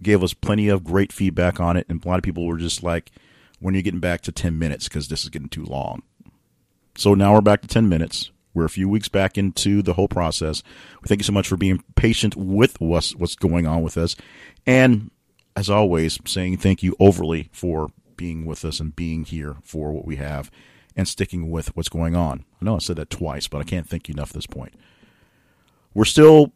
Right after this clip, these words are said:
figuring out how things are gonna go progressing, but as we've been saying, all personal development stuff through me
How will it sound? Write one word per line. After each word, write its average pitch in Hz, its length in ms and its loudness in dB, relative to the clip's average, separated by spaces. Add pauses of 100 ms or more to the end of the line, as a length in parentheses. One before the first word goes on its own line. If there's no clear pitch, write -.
figuring 139 400 10
out 131 200 10
how 113 200 8
things 117 260 4
are 113 40 4
gonna 110 100 4
go 110 380 8 (100)
progressing, 101 580 4
but 95 300 4
as 92 340 2
we've 98 360 0
been 104 180 6
saying, 92 520 4 (520)
all 127 480 8 (380)
personal 127 360 6
development 104 360 6
stuff 98 320 2
through 110 280 2
me 87 400 2